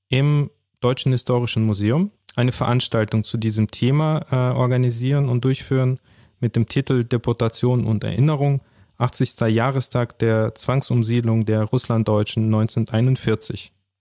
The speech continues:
Es wird einen Mitschnitt von dieser Veranstaltung geben und, äh, sie wird dann auch für diejenigen, die persönlich nicht dabei sein können, auch später abrufbar sein. An dieser Stelle, äh, Melitta und Hans, äh,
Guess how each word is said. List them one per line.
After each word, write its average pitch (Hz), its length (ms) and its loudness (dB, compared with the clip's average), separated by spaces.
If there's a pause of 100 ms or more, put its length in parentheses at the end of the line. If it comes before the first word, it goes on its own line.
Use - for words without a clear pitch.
(360)
Es - 160 -2
wird 123 220 -2
einen 110 380 0 (160)
Mitschnitt 143 420 0
von 123 160 0
dieser 120 220 2
Veranstaltung 107 640 0
geben 156 320 0
und, 117 480 0
äh, 113 300 0
sie 110 160 -2
wird 120 180 0
dann 110 160 0
auch 104 280 0 (140)
für - 140 -6
diejenigen, 113 500 2
die 104 240 0 (120)
persönlich 135 420 0
nicht 131 220 -2
dabei 113 260 2
sein 104 240 0
können, 160 380 -2
auch 117 400 -2
später - 440 -2
abrufbar 107 600 -2
sein. 107 360 -2 (480)
An 127 140 2
dieser 147 260 2
Stelle, 131 600 0
äh, 117 260 2
Melitta 131 480 0
und 120 320 0
Hans, 127 420 0
äh, 113 200 2